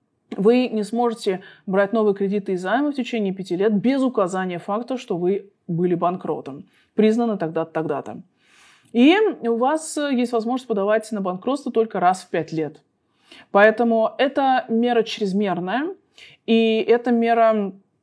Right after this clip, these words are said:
не для того, чтобы просто взять что-нибудь и не заплатить. Нет, это вот последняя инстанция, когда действительно выхода другого нету.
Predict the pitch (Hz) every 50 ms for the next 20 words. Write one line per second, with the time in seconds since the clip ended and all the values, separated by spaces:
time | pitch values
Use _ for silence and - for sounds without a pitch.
0 | _ _ _ 233 208 214 233 240 220 220 208 214 202 190 214 254 254 - - 233
1 | 208 196 196 202 202 202 196 - 175 170 165 240 294 330 320 - - - 233 208
2 | 190 175 170 165 - _ 233 240 233 220 202 196 196 - 185 175 170 - - 127
3 | - - - _ - _ _ _ _ _ - 101 98 - - 156 - - 226 226
4 | 226 220 196 190 196 190 185 185 175 160 139 180 175 180 - - _ 214 214 -
5 | - 262 233 214 208 196 196 - 277 302 370 392 - - 320 311 311 302 - 190
6 | 175 180 185 180 175 - 254 269 262 262 175 180 202 202 208 202 185 160 160 151
7 | 156 165 160 165 156 151 143 147 - -